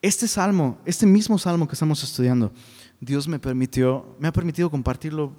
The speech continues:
varias veces con personas en momentos muy difíciles. La última persona con la que compartí este salmo fue mi primo Miguel Carvajal, que murió de cáncer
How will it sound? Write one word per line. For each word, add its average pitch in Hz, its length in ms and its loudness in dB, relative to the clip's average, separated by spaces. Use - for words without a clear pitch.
varias 156 360 -4
veces 143 320 -4
con 127 120 -4
personas 139 460 -4
en 131 80 -2
momentos 127 380 -4
muy 127 160 2
difíciles. 120 680 -6
La 135 140 4
última 160 340 4
persona 143 400 -2
con 131 140 0
la 117 80 0
que 113 100 -2
compartí 113 400 2
este 127 180 -2
salmo 127 480 -2
fue 127 200 -4
mi 131 100 2
primo 120 340 2
Miguel 104 460 -6
Carvajal, - 580 -14
que - 120 -8
murió 98 200 -2
de 92 140 -6
cáncer 87 420 -10